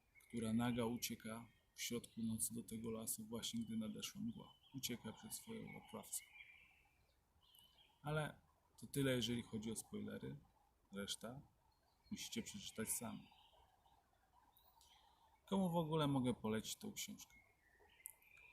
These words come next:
Jest dość duża doza makabry, ale raczej nie polecałbym tej książki fanom slasherów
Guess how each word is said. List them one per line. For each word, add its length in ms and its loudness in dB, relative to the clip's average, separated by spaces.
Jest 240 4
dość 160 6
duża 420 4
doza 360 4
makabry, 640 4
ale 260 4
raczej 420 4
nie 120 6
polecałbym 840 2
tej 100 -4
książki 460 -4
fanom 460 -2
slasherów 760 0